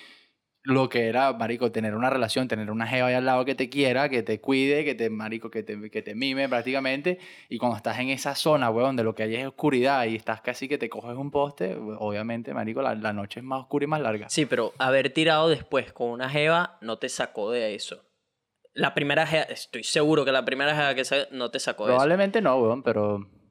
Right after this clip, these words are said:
Speaker 2: Te ayudó.
Speaker 1: Claro, weón. O sea, abre, abre, abre un,
Speaker 2: Abre
Speaker 1: abre
Speaker 2: la
Speaker 1: un
Speaker 2: brecha,
Speaker 1: huequito
Speaker 2: abre
Speaker 1: más,
Speaker 2: la
Speaker 1: pues.
Speaker 2: brecha.
Speaker 1: Abre un
Speaker 2: Yo sí,
Speaker 1: huequito
Speaker 2: yo
Speaker 1: más.
Speaker 2: sí creo en eso.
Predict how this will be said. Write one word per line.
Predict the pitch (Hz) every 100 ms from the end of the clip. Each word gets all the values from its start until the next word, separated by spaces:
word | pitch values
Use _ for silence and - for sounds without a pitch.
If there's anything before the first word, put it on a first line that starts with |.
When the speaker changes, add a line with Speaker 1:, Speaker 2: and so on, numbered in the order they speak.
| _ _ _ -
Speaker 2:
Te |
ayudó. | 143 131 123 120 - - _ _ _
Speaker 1:
Claro, | - 95 117 117
weón. | 110 127 107 -
O | -
sea, | 117
abre, | 104 113 113 123
abre, | 113 110 120 113
abre | 110 117
un, | 131
Speaker 2:
Abre | 143 151
Speaker 1:
abre | 170
Speaker 2:
la | 143
Speaker 1:
un |
Speaker 2:
brecha, | 143
Speaker 1:
huequito | 139 139 147
Speaker 2:
abre | 139
Speaker 1:
más, | 143
Speaker 2:
la | 135
Speaker 1:
pues. | 131
Speaker 2:
brecha. | 127 117
Speaker 1:
Abre | 107 110
un |
Speaker 2:
Yo | 175
sí, | 127
Speaker 1:
huequito | 127
Speaker 2:
yo | 156
Speaker 1:
más. | 175
Speaker 2:
sí |
creo | 180 185
en | 165
eso. | 127 107 101